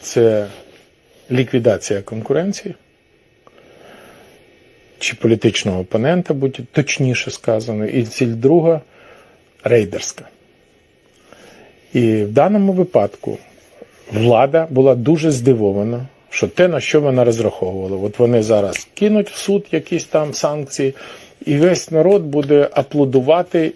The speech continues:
і рейтинг Зеленського буде зростати. От на сьогоднішній день ситуація відбулася з точністю до навпаки, і вони були розгублені.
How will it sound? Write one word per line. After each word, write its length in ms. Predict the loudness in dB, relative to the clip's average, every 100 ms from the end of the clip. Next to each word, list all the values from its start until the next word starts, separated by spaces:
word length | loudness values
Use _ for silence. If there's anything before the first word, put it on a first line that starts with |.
| -4
і 220 | 2 4
рейтинг 380 | 4 2 -2 -4
Зеленського 520 | 0 0 -2 -4 -6
буде 180 | -6 -8
зростати. 560 | -8 -10 -8 -10 -10 -16
От 60 | -16 _
на 100 | -8
сьогоднішній 680 | -2 0 0 -2 -6 -8 -4
день 280 | -2 -4
ситуація 600 | -6 -6 0 0 0 -4
відбулася 500 | -6 -6 -2 -2 -2
з 120 | -12 -4
точністю 680 | -4 -4 -6 -10 -10 -8
до 200 | -4 -4
навпаки, 600 | -6 -10 _ -10 -6 -8 -8 -18 -20 -20 -10
і 40 | -6
вони 200 | -4 -2
були 200 | -4 -4
розгублені. 580 | -6 -10 -14 -18 -20